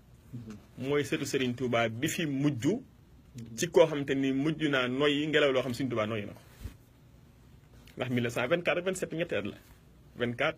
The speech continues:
Speaker 2: vingt-cinq, vingt-six, vingt-sept.
Speaker 1: Waaw.
Speaker 2: Ñetti at ba ñeent. Kon fekkente ne fee Serigne Touba donte ñetti at la ak ñeent at. Waaye Cheikh Mouhamadou Mountakha fekkente wu rek,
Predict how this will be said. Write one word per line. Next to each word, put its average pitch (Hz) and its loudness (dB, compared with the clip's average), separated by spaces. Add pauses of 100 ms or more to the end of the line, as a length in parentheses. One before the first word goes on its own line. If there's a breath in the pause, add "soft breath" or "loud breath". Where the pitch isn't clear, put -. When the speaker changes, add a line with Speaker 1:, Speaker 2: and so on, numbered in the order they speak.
Speaker 2:
vingt-cinq, 131 -4
vingt-six, 139 -4
vingt-sept. - -8 (220)
Speaker 1:
Waaw. 117 -16 (160)
Speaker 2:
Ñetti 127 -2
at 123 -2
ba 117 0
ñeent. 107 -2 (760)
Kon 147 2
fekkente 190 6
ne 156 4
fee 156 2
Serigne 151 0
Touba 156 2
donte 175 2
ñetti 165 0
at 95 0
la 117 -2
ak - -6
ñeent 110 -6
at. - -12 (460 loud breath)
Waaye 156 6
Cheikh 202 4
Mouhamadou 180 2
Mountakha 147 2
fekkente 175 0
wu 175 4
rek, 175 2